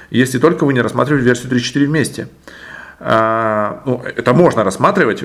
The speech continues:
поэтому, в принципе, можно было так, э, подумать, но этого же никто не рассматривает. Ну, в смысле, она же этого не сказала.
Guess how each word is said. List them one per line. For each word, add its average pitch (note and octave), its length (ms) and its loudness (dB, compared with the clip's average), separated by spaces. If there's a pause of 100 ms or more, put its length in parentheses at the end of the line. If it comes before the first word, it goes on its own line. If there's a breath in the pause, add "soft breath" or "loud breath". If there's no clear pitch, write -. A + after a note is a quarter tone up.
поэтому, G#2 440 0
в - 80 -8
принципе, A2 380 0
можно C3+ 260 0
было F#2 180 0
так, - 280 -8
э, - 360 -8
подумать, A2 400 -2
но G#2+ 340 0
этого A2+ 280 -2
же G#2 160 -4
никто A#2+ 260 -2
не A#2+ 100 0
рассматривает. B2+ 600 -2 (340 loud breath)
Ну, A#2+ 60 -8
в A2 40 -8
смысле, G#2+ 240 -2
она G2+ 120 0
же G2+ 100 -2
этого G2+ 160 -4
не A2+ 100 -4
сказала. B2 420 -4